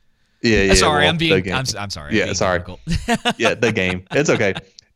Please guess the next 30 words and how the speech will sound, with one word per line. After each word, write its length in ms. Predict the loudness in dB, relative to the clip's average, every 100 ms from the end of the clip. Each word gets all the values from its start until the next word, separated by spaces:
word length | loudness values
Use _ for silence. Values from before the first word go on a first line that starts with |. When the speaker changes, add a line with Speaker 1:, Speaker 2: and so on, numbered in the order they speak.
| _
Speaker 1:
In 560 | 0 2 2 2 -2 -10 _ _ _ _ _ _ _ _ -4
The 80 | 0
Witcher 280 | 0 0
Three, 520 | -6 -4 -6 -6 -12 -20 _ _ _ -10
um, 580 | -8 -8 -10 -12 -12 -16 -20 _ _ _ _ _
she's 240 | -2 0 2
not, 300 | 2 0 -4 -14 -20 -20 _ _ _ _ _ _ _ _
Speaker 2:
It's, 180 | -8 -4
Speaker 1:
you 180 | 2 4
know, 80 | 4
Speaker 2:
it's 120 | 2
Speaker 1:
in 40 |
the 60 | 2
Speaker 2:
funny. 120 | 4
Speaker 1:
books 240 | 2 2 -2
and 180 | -2 0
in, 220 | 0 -2
in 200 | -4 -2
that 180 | -2 -2
game, 480 | -2 -2 -2 -6 -10 -6
Speaker 2:
I 200 | -4 -4 0
Speaker 1:
eh, 180 | 0
she's 220 | 2 0 0
not 180 | -2 -2
in, 260 | -4 -4
this 180 | -6 -6
is 60 | -6
not 160 | -4 -4
the 60 | -4
character 520 | 0 2 2 -2